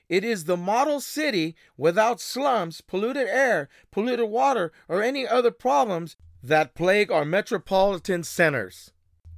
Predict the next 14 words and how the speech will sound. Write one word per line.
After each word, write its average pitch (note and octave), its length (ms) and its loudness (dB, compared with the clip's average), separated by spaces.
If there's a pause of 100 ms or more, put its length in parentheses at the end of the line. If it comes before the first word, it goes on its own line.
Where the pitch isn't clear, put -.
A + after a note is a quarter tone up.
(220)
Let's F3 240 -4
now A3 180 0
turn A3 220 -2
to F#3 100 -4
chapter G3 400 -2
eleven, F#3 320 2
verse A3+ 320 0
eleven. B2 460 -2 (240)
By F3 180 0
faith, B3+ 380 -2
Sarah C4+ 360 4
was F#3 280 -2
miraculously G3+ 760 -2
empowered G3+ 600 0